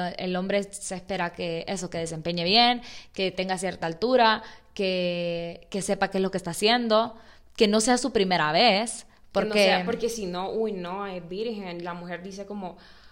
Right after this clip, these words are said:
Speaker 1: algo,
Speaker 2: "Ay,
Speaker 1: algo está mal, o
Speaker 2: sí,
Speaker 1: sea
Speaker 2: es, es virgen, obviamente lo iba a hacer mal", o sea, ¿y cómo va a saber el hombre, me entendés?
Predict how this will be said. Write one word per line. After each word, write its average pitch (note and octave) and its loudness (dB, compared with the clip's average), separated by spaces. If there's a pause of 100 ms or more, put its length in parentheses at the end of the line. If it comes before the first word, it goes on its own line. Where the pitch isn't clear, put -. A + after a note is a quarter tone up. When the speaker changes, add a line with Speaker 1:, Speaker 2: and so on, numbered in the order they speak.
(100)
Speaker 1:
algo, G#3 8
Speaker 2:
"Ay, A3 10
Speaker 1:
algo A3 8
está G#3+ 4
mal, E3+ 2 (100)
o F#3+ -4
Speaker 2:
sí, G3+ -4
Speaker 1:
sea E3 2
Speaker 2:
es, F#3+ -6
es F#3+ -2
virgen, G#3+ 0 (180)
obviamente G3 -4
lo G3 -4
iba F#3+ 0
a F#3 -2
hacer F#3 -8
mal", G3+ 0
o F#3+ -4
sea, F#3 -6
¿y F3 -6
cómo G#3+ -2
va G#3 0
a G#3 -6
saber F#3+ -2
el F#3 -4
hombre, G3 -4
me F#3 -4
entendés? E3+ -8